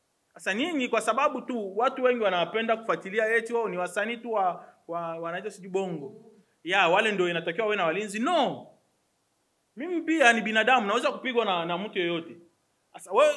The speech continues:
hivi unikuta hapo nje napigwa.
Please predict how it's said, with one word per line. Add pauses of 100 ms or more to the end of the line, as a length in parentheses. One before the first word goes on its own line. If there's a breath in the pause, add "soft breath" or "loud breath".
hivi (760)
unikuta
hapo
nje
napigwa.